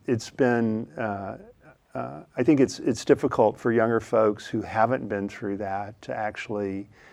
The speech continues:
have a longer perspective that, um, your job's not everything. It's that passion and, and it's that happiness that you have to keep. And,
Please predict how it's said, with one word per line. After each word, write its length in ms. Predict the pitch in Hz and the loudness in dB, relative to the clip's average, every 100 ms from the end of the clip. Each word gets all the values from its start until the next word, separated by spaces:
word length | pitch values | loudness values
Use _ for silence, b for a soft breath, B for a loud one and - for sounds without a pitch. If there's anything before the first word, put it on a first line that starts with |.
| b b b b | b b b b
have 440 | - 127 117 110 | -6 4 6 6
a 60 | 107 | 4
longer 500 | 101 104 107 113 113 | 0 4 4 4 0
perspective 1040 | 98 101 - 107 107 - 113 101 98 107 104 | -2 -8 -4 0 0 0 0 0 0 -4 -2
that, 600 | 107 98 101 - - - b b b b b b - | 2 4 2 0 -12 -20 b b b b b b -6
um, 640 | 107 101 95 92 92 98 104 _ _ _ - | -4 -2 -4 -6 -8 -10 -16 _ _ _ -10
your 180 | 107 117 | -2 0
job's 400 | - 113 117 - | 6 8 8 4
not 180 | 113 101 | 0 2
everything. 640 | 98 107 - 101 101 101 | 2 0 0 -2 0 0
It's 160 | 98 | -2
that 160 | - 123 | -2 0
passion 540 | 131 123 - 101 95 101 _ - _ _ - | 4 4 2 -4 -4 -12 _ -20 _ _ -16
and, 200 | 156 117 - | -8 -8 -4
and 140 | 107 | -4
it's 140 | 110 - | -2 -2
that 160 | 107 | -2
happiness 400 | 107 110 117 98 | 0 0 0 -2
that 80 | - | -8
you 60 | 110 | -8
have 200 | 101 90 | -8 -8
to 100 | 104 | -12
keep. 500 | - - 147 113 - | -8 -4 -2 -2 -8
And, 340 | 123 107 98 | -10 -6 -6